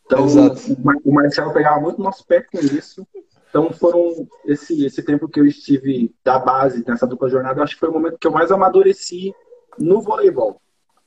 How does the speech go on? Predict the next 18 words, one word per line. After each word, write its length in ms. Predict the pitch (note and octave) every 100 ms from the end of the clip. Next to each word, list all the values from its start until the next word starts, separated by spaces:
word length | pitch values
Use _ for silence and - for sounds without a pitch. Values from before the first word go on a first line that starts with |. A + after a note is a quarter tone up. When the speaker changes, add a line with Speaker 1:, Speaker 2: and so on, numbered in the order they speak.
| _ B2+
Speaker 2:
Aham. 300 | C#3 B2 A#2
Speaker 1:
Questões 640 | - B2+ C3 C#3 C3+ A#3 - _ _ -
técnicas, 880 | C#3 D3+ D3 C#3 B2+ C3 A#2+ A2+ -
táticas, 600 | C3+ C#3 - - D3 C3+ C3+
mas 200 | C3+ -
foi 180 | D3
o 40 | C#3+
momento 340 | C#3+ C#3+ D3
que 100 | -
eu 200 | D3 D3 _ -
mais 220 | C#3 E3+
cresci. 560 | F#3 F3 - E3+ F#3+ _ _ _ _
Eu 120 | D#3
acho 160 | D#3 -
que 200 | F#3 F3+ _ _ _ -
dois 180 | C#3 C#3+
mil 120 | D3
e 120 | D3